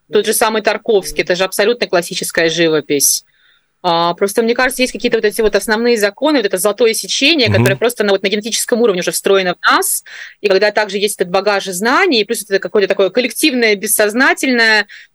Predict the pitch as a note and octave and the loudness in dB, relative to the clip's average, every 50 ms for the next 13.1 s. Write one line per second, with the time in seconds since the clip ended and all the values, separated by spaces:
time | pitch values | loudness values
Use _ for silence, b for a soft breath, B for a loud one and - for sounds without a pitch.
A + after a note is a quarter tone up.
0 | _ _ _ _ _ _ - G3+ G#3+ A3 D#4 D4+ D4 D4+ D4+ A#3 E4 G4+ A4 E4 | _ _ _ _ _ _ -2 -2 0 2 2 2 4 2 2 4 2 2 2 2
1 | C#4 C#4 C#4 B3+ B3 A#3+ - D#4 D4+ E4 E4+ - - B3+ A3+ G3 G#3+ G#3+ G3+ G3+ | 0 -2 -4 -6 -4 -2 0 0 0 0 -2 -2 0 0 2 2 2 2 0 0
2 | - A#3 A3+ A#3 C4+ C4+ - B3 A#3+ - A3+ G3 F#3+ G3 G3 G#3 G3 G3 G3 G3+ | 0 0 2 2 2 0 -2 -4 -2 0 0 0 0 0 -2 -2 -2 -2 0 0
3 | G#3 G3+ F#3 F3+ F3+ F#3+ F#3+ F#3 F3+ F#3 F3+ _ - F#3 F3+ F3+ F3+ F3+ F3 F#3+ | -2 -2 -2 -2 0 2 2 2 0 0 -4 _ -2 0 2 2 2 2 2 2
4 | B3+ D4 C4 G#3+ G3+ G3 - - D#4 C4+ - C#4+ B3+ - G#3+ G3+ F#3 G#3 G3+ - | 2 2 2 2 0 0 0 -2 -2 0 0 0 0 0 -2 -2 -2 -2 -2 -2
5 | G3+ - - - B3 B3 A#3+ A3+ G#3+ G3 F#3+ F3+ G3 F#3 - F#3 F3+ F3 F#3+ - | -4 -4 -2 0 2 2 4 4 4 2 2 2 0 0 -2 -4 -8 -8 -6 -2
6 | G3 F3+ F#3 F3+ F3+ E3+ E3 - _ - F#3+ F3 - F3+ F3 F3+ - G#3+ G#3+ G3+ | -2 0 0 0 -2 -4 -6 -14 _ -6 -6 -4 -2 0 0 2 2 2 2 2
7 | F#3+ - - - - - F#3 F3+ F#3 - A3 A#3 B3+ - - G#3 F3 F3 - - | 0 -4 -8 -8 -4 -4 -4 -2 -2 0 0 0 0 -2 -4 -4 -4 -4 -2 -2
8 | F3+ E3+ - F3+ F3+ F#3 F3 - - - F3 E3 F3 F3 D#3+ F#3 - - - F3 | -2 -2 -2 0 0 0 0 -2 -6 -10 -8 -4 -2 0 0 0 -2 -2 -4 -8
9 | E3+ - - F3 D#3+ D#3 B B B B B B B _ - - G3+ B3 F#4 G#4 | -8 -4 -2 -2 -2 -2 B B B B B B B _ -2 -2 0 2 0 0
10 | - - A3 F#3 G#3 B3+ C#4 B3 A3+ A3 - A3 G3+ - - C4+ D#4 D4 C4 A3 | 0 -2 -2 0 2 2 2 0 -2 -4 -4 -6 -4 -2 0 0 2 2 2 0
11 | G3+ F#3+ F#3 - G3 G#3 A3+ B3 A#3+ - - G3 F#3 F3+ E3+ F3 - - E3+ E3+ | 0 0 0 0 0 0 0 -2 -2 -4 -6 -4 -4 -2 -2 -4 -4 -4 -8 -6
12 | - - F3+ F3+ F3+ F3+ G3 G3 - - - F3+ F#3+ A#3+ B3+ - F#3+ E3 - - | -4 -4 -2 -2 0 0 0 0 0 0 2 2 2 2 2 0 -2 -2 -4 -8
13 | - | -20